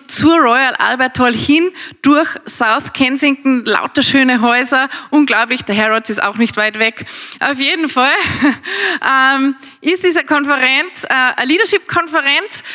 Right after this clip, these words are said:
für den ganzen Leib Christi. Also da sind meistens fünf bis sechstausend Menschen mit dabei aus der ganzen Welt, von allen verschiedenen Kirchen, Hammer Worship und so weiter. Ich hab ein Bild mitgenommen.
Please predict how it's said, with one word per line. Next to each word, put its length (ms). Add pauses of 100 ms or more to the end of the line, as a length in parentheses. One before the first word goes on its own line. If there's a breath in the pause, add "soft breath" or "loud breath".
für 220
den 160
ganzen 400
Leib 300
Christi. 520
Also 180
da 140
sind 400 (160)
meistens 400
fünf 240
bis 160
sechstausend 680 (260 loud breath)
Menschen 420
mit 200
dabei 280
aus 100
der 100
ganzen 500
Welt, 360
von 240
allen 280
verschiedenen 520
Kirchen, 500 (580 loud breath)
Hammer 380
Worship 640
und 180
so 80
weiter. 500 (280 loud breath)
Ich 80
hab 220
ein 280 (100)
Bild 300
mitgenommen. 680